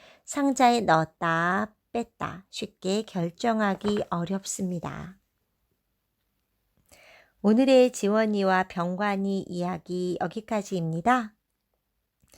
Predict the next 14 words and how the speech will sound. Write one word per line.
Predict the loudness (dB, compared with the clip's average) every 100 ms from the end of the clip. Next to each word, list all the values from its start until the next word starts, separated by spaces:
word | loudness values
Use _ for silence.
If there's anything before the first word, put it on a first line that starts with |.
| _ _ _
재미있게 | -2 2 4 4 2
들으셨나요? | 2 -2 -2 -2 0 2 2 0 -4 _ _ _ _ _ _ _ _ _ _ _ _ _ _ -4
우리 | 0 0
병관이는 | 2 2 2 4 2 2 0 0 0 0 -2 -2
언제나 | -2 0 0 0 0 0
엉뚱하고 | 2 4 2 -2 -6 -4 -2 -2 -2 -2 0 0
장난이 | -2 -4 -2 -2 -2
많지만 | -4 -6 -8 -4 0 0 0 -10 -20 -20 _ _
그래도 | -4 0 2 0 -4
참 | -2 -4
사랑스러운 | 0 2 4 4 0 0 2 2 0
아이입니다. | -2 -4 -4 -6 -6 -8 -10 -10 -16 _ _ _ _ _ _ _ _ _ _ _ _ _ 0
여러분은 | 4 6 4 0 0
평소에 | 0 -2 -4 -2 0 0 0 0 -2 -4